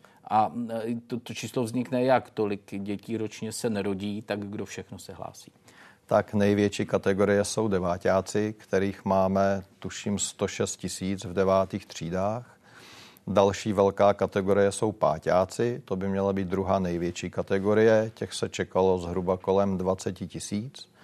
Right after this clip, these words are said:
Speaker 2: Třetí kategorie jsou sedmáci, kteří jdou na šestileté gymnázia, těch bylo minulý rok asi sedm, sedm a půl tisíce. A další malá skupina jsou žáci vlastně vyučení, eh, s-,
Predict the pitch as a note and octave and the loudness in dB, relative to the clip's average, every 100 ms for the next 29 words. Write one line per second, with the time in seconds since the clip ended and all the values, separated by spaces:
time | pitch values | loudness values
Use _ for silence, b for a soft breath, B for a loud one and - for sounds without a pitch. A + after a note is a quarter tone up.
0 | B B B B _ - G#2+ - G#2 G#2 | B B B B _ -2 -2 0 0 0
1 | G2 G#2+ G#2 G#2+ G#2 - A2 - F2 E2+ | 2 2 4 4 2 0 -4 -2 -6 -2
2 | F2+ F#2 - A2 A2 A2 - G2 G2 G2 | 0 -2 -2 -4 -4 -6 -4 -2 0 0
3 | G2+ F2+ - D#2 - F2+ F#2 G2 G2 G2+ | 0 -2 -6 -10 -6 -4 0 0 0 0
4 | G2+ G#2 G2+ G#2+ G#2+ A2+ A2+ A2+ - G2 | 0 0 2 4 6 6 2 -4 -2 -2
5 | F2 - F#2 F#2+ F#2+ F#2+ F#2+ F#2+ G2 F#2+ | -2 -10 -2 2 2 2 0 0 0 -2
6 | F#2 - - - - F2+ F#2 F#2+ - F#2 | -2 -6 -8 -10 -6 -4 -2 -4 -4 -4
7 | F#2 F2 G2 - F#2 E2 - F#2 - A2 | -2 -2 -4 -6 -8 -8 -8 -10 -2 0
8 | A2 C#3+ B B B B B B B G2+ | 0 -2 B B B B B B B 6
9 | G2+ G2+ G2 F#2+ - G#2 G2 G2 G2 - | 6 6 4 4 0 2 4 4 2 -2
10 | F#2+ G2 G2 G2 - G#2 G2 F#2 F#2 F#2 | -8 -2 0 0 0 -2 0 2 2 2
11 | - G2+ G2+ G2 F#2 G2 - G#2+ F#2 G2 | -2 0 0 -2 -4 -6 -4 -4 -2 -4
12 | F#2+ - G2 F#2+ F#2 F#2 F2 F#2 F#2+ F2+ | -6 -2 -2 0 -2 -4 -6 -4 -4 -4
13 | - - | -10 -12